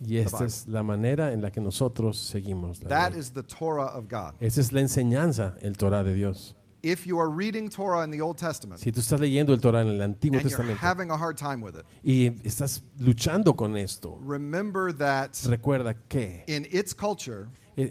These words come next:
Speaker 1: en su cultura,
Speaker 2: when it was spoken,
Speaker 1: cuando fue hablada,
Speaker 2: there was some way it conveyed love that we can't hear anymore.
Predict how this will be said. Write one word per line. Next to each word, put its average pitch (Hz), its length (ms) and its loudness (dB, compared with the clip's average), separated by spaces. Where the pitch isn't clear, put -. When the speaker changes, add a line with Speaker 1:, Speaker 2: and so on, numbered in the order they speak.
Speaker 1:
en 113 60 4
su 220 240 6
cultura, 240 640 2
Speaker 2:
when 185 120 0
it 190 120 -2
was 196 120 -2
spoken, 131 540 -4
Speaker 1:
cuando 107 240 0
fue 139 280 2
hablada, 175 720 4
Speaker 2:
there 139 160 -2
was 143 220 -4
some 208 500 -4
way 170 360 0
it 151 160 -12
conveyed 147 500 -4
love 127 480 -2
that 127 220 -6
we 139 120 -4
can't 135 300 -8
hear 120 260 -6
anymore. 87 360 -14